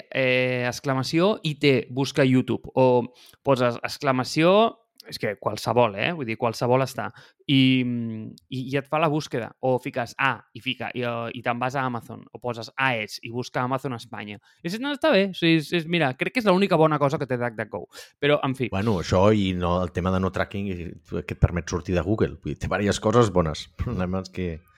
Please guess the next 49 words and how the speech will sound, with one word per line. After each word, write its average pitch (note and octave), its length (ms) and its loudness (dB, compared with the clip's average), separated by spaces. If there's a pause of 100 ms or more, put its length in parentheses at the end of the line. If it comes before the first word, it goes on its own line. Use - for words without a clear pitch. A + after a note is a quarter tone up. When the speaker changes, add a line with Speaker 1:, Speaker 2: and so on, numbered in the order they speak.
(240)
Speaker 2:
Bueno, - 160 -2
Speaker 1:
<laughs> - 320 -2
Speaker 2:
també E3 120 2
té D3 100 4
problemes. E2 320 -4
Speaker 1:
Eh. - 20 -8
Speaker 2:
Algun D#3 160 -2
dia C4+ 120 -2
parlem F#2 260 -2
de E2+ 80 -6
DuckDuckGo. D#2 560 -10 (640)
Speaker 1:
Oh, C4 220 4
sí, D#3+ 260 4
a B2+ 40 4
mi, C3 180 2 (460)
de A#2+ 180 -4
veritat, A#2 300 -4 (300)
m'encanta, A#2+ 720 0
eh? - 240 -6
Eh, A#2 240 -2
i, B2+ 220 -6
i - 20 -6
quan B2+ 180 2
dic C3+ 160 0
l'única E3 300 2
cosa C#3+ 240 0
bona C#3 160 2
em D#3+ 80 -4
refereixo C3+ 460 -4
a C#3 40 0
que... B2+ 200 -6 (560)
a C3 100 2
veure, A#2+ 240 2
sí, D#3+ 240 -4
estic D3 240 -6
d'acord, C3+ 240 0
el C3+ 80 -2
tema C#3+ 220 -2
del... C3+ 100 -6
Tra-, D#3+ 160 0
el D3+ 80 -2
tema B3+ 220 4
del B3 100 2
tracking, B3+ 400 0
entre E3 240 0
cometes, F#3 420 2
vale, E3 220 4
hi D#3+ 160 4
han, E3 140 2